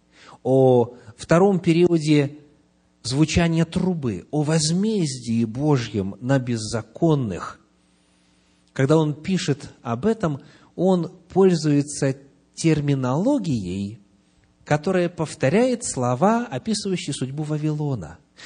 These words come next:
То есть он использует именно те места, которые повествуют в книгах Священного Писания у пророков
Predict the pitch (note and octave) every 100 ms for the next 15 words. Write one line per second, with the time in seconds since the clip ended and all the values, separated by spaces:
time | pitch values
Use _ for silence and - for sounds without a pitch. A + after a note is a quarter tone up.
0 | - - D3 - - G#3 G3 F3 - A3
1 | F3+ F#3 - - A#3 B3+ B3 A3+ A3+ A#3
2 | A3+ G#3+ - - D#3+ D3+ - D3+ C#3+ B2+
3 | - - - - C#3+ D3 - G#3+ C4 A#3
4 | G#3+ - - - - - F3+ F#3 C#3 C3
5 | - - B2 D3+ - E3 C#3+ C3 B2+ B2+
6 | - C#3 C3+ B2+ A2+ G#2 C#3 A#2 A#2 C#3
7 | C4 C4+ D3+